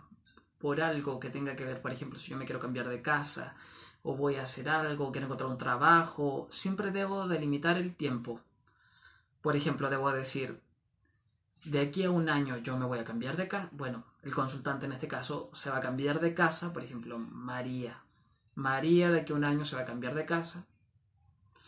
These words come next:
María de aquí a un año se va a comprar un auto.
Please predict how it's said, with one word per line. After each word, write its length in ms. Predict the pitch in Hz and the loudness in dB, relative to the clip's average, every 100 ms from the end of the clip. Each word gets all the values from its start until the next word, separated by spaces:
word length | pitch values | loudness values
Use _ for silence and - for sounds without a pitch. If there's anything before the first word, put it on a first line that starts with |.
| - - - | -20 -14 -6
María 480 | 139 143 151 151 | -4 0 2 4
de 80 | 147 | 2
aquí 160 | 135 147 | 0 0
a 40 | |
un 60 | 143 | 2
año 400 | 147 143 127 123 | 4 2 0 -8
se 160 | - 139 | -6 -4
va 100 | 127 | -2
a 80 | 127 | -2
comprar 800 | 127 120 131 147 160 175 - - - | -2 -4 0 4 6 6 2 -14 -4
un 180 | 170 175 | 4 6
auto. 600 | 175 143 - 143 175 | 6 4 0 -4 -4